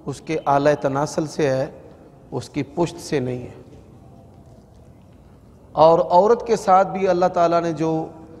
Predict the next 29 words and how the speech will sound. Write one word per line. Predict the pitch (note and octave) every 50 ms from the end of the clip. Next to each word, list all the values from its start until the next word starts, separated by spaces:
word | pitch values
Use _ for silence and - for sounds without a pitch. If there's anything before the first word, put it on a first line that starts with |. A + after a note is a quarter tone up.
| - - C3+
जिनसी | B2+ D#3 E3+ F3 D#3+ - F3+ F3 F3 F3 F3 - - - - - - - - - - - - - - - - - - C3
लज्जत | B2+ D3 C#3+ B2+ C#3+ E3 D#3+ - - - - - - - - - - - - - - - - -
वाली | D3+ C#3+ D3 D3 D3+
नेमत | C#3 C#3+ D#3 E3+ F3+ F3 E3+ -
रखी | D#3 D3 - - - D3 D3
है, | D3 C3+ C3+ C3 C3 C#3 - - - - - - - - - - - - - - - -
बच्चा | D3+ D3+ D3 - F3 E3 D#3+
जनने | C#3 C3+ D3 C3+ C#3 D3 D3
वाली | C#3 C#3 C#3 C3+ C#3
जगह | B2+ A#2 D3 D3+ C#3+ E3 D#3+
से | D#3 - D3+
उसका | C3+ - - D3+ C#3
ताल्लुक | C#3 - C3 B2+ C3 C#3 D3 C#3
है, | - C#3 B2+ B2 B2 - - -
उसकी | C#3 - - - D3+
पीठ | - - - - E3 F3 F3+ E3+
से | - - D3+
उसका | C#3 A#2+ - - A2+ - -
कोई | D#3 D#3
ताल्लुक | D3 - C#3 B2 A#2 A2+ A#2 A2 -
नहीं | A#2+ A#2+ A2+
है। | G#2+ - - - - - - - - - - - - - - - - - - - - - - - - - - - - - - - - - -
आप | C#3+ D3+ D#3 D#3+ D#3+
सल्लल्लाहु | - - E3 D#3 D#3 D#3+ D3+ D3+ D#3 D#3 D#3 C#3+ D3+ D#3
अलैहि | D#3 D3+ D3+ D#3 D3 D#3 D#3
वालैहि | C#3+ C#3 C#3 C#3 C#3+ D3 D3
वसल्लम | C#3 C3+ - - C#3 C3+ C#3+ C#3+
ने | D3 D3 C#3
फरमाया, | - C#3 B2+ B2+ C3 C3+ C#3 D3 D3+